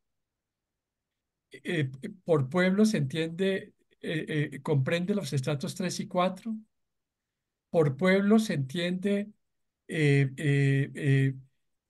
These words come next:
el conjunto de la nación. ¿Qué se entiende por pueblo cuando se habla de, de, de, del pueblo que, eh, constituyente futuro?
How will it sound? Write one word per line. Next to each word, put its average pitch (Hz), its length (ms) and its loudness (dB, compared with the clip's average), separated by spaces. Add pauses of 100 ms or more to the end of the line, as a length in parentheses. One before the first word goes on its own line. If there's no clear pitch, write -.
el 160 180 -2
conjunto 180 520 2
de 202 40 0
la 185 80 -2
nación. 175 600 -2 (560)
¿Qué 214 140 4
se 226 100 2
entiende 220 360 8
por 151 240 -2
pueblo 143 400 2
cuando 143 340 0
se 143 160 -2
habla 175 480 0 (180)
de, 147 300 -2
de, 143 260 2
de, 147 240 0
del 143 320 -2
pueblo 170 420 -2
que, 139 300 0 (420)
eh, 147 260 0
constituyente 151 680 -2
futuro? 170 500 4